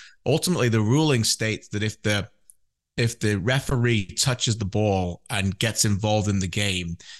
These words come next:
then he instantly needs to blow the whistle because he is the one who obviously has to h-, blow, blow the game dead so it doesn't become a, you know, a, a favorable option for either side.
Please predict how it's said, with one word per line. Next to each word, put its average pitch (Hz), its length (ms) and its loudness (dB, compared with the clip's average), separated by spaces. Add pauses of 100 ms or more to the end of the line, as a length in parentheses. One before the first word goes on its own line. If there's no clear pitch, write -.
(120)
then 104 140 2
he 110 160 2
instantly 110 420 2
needs 104 200 2
to 95 100 -2
blow 104 240 0
the 98 100 -2
whistle 95 380 0
because 95 360 0
he 98 220 2
is 95 160 0
the 104 100 0
one 95 260 0
who 95 120 -2
obviously 95 400 -2
has 98 180 0
to - 80 -2
h-, 90 140 -4 (180)
blow, 113 180 2
blow 117 300 2
the 113 80 4
game 104 260 0
dead 98 260 -2
so 98 160 -2
it 92 80 -6
doesn't 101 260 0
become 98 260 0
a, 95 60 0 (420)
you 95 60 -4
know, 92 280 -2
a, 92 180 -2 (100)
a 117 40 0
favorable 104 600 2
option 95 400 -2
for 92 240 -4
either 85 160 -2
side. 92 500 -2